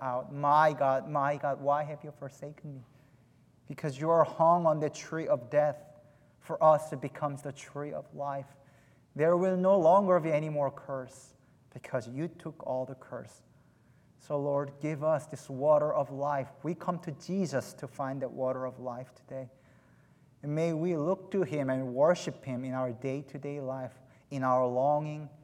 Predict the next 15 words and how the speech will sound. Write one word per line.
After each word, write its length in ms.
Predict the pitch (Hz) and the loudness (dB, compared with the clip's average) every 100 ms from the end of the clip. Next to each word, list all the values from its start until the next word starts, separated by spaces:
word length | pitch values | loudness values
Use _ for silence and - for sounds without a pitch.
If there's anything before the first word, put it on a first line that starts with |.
| - | -12
in 120 | 120 | -6
our 180 | 120 117 | -2 -2
waking, 640 | 113 131 156 - 165 160 | -2 -4 -6 -12 -14 -14
in 100 | 147 | -10
our 200 | 139 139 | -4 -4
sleeping. 640 | 135 - 113 104 104 98 104 _ _ _ _ _ _ _ _ | -4 -10 -16 -14 -14 -14 -14 _ _ _ _ _ _ _ _
To 120 | - | -14
you 300 | 117 131 143 | -10 -8 -8
be 140 | 135 143 | -8 -6
worship 520 | 123 131 131 - 139 | 0 0 0 -8 -12
and 140 | 131 117 | -12 -10
glory 380 | 107 104 101 | -10 -8 -10
forever 680 | 110 - 117 120 117 120 123 | -10 -10 -4 -4 -2 -6 -6
and 140 | 120 117 | -10 -12
evermore. 600 | 104 117 104 92 92 | -8 -10 -10 -14 -18